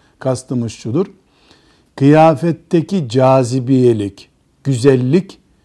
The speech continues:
o kıyafeti incelemeyi, bir daha bakmayı gerektirmeyecek. Bu önemli bir şarttır.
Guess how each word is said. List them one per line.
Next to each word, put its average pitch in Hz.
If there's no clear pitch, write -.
o 214
kıyafeti 160
incelemeyi, 151
bir 170
daha 147
bakmayı 147
gerektirmeyecek. 131
Bu 240
önemli 160
bir 151
şarttır. -